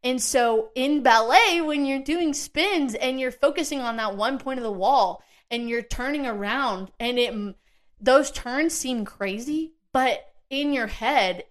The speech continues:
you're, you're stable, you're there, you're balanced,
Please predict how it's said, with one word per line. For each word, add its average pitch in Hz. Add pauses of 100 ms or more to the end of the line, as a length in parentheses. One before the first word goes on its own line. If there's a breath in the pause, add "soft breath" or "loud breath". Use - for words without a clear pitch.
(160)
you're, 285
you're 240
stable, 226
you're 220
there, 226
you're 226
balanced, 214